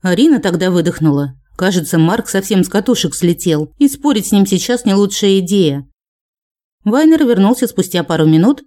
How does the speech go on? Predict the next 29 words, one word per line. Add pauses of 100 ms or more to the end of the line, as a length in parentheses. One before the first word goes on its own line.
и
застал
Арину
за
мытьём
кружек. (1000)
Тогда
же
подошёл
к
ней
со
спины,
обнял
за
талию,
а
лбом
уткнулся
в
плечо
любимой
самки. (640)
Как
ему
не
хватало
именно
этого.